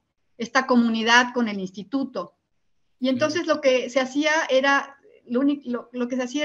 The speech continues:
Speaker 1: era darle el título a los diseñadores y ellos tenían la libertad de, eh, de expresarse a través del cartel como ellos quisieran.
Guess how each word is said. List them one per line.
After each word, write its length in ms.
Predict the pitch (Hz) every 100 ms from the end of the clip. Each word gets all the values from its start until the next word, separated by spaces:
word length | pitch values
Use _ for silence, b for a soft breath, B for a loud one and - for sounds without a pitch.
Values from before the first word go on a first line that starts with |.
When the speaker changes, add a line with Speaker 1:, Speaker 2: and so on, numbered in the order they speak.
| 294
Speaker 1:
era 120 | 233
darle 400 | 285 311 320 311 262
el 260 | 240 226 208
título 580 | - 311 302 254 214 196
a 100 | 185
los 280 | 180 180 180
diseñadores 840 | 190 208 202 202 208 202 190 285 _ _ _ _ _ _ _ _ _ _ _ _ _ _ _ _ -
y 180 | 247 277
ellos 360 | 311 359 - -
tenían 420 | 269 277 285 320
la 100 | 320
libertad 560 | 277 254 240 - 277 277
de, 180 | 277
eh, 540 | 262 - 202 196 190 -
de 180 | 190 214
expresarse 880 | 214 - 247 240 294 302 330 330 294
a 140 | 269
través 300 | 226 226 240
del 160 | 269 262
cartel 400 | 247 247 269 269
como 280 | 254 233
ellos 360 | 247 262 262 254
quisieran. 560 | 214 - 220 180 156